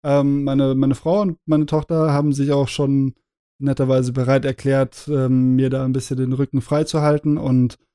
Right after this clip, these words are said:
äh, mich machen zu lassen, was natürlich super cool ist.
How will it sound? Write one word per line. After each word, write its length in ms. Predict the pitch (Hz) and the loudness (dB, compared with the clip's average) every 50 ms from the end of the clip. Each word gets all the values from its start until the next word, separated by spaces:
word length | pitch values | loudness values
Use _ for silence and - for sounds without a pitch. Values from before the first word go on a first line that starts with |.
| _ _ _ _ _ _ - | _ _ _ _ _ _ -6
äh, 160 | 131 131 127 | -4 -2 0
mich 220 | 127 131 120 - | 0 0 -2 -2
machen 240 | 143 139 135 170 175 | -2 0 0 0 -2
zu 140 | 170 - 160 | 0 0 0
lassen, 420 | 160 160 - - 165 170 170 - _ _ _ _ _ _ _ | 0 0 0 0 -2 -2 -2 -4 _ _ _ _ _ _ _
was 200 | - 131 120 - | -2 -2 2 2
natürlich 260 | 139 120 123 131 120 | 2 2 2 2 0
super 240 | - 143 127 - 127 120 - _ | 0 -2 -2 -2 -4 -4 -4 _
cool 120 | 147 143 | 0 0
ist. 280 | 151 151 147 - - | 0 0 -2 -4 -10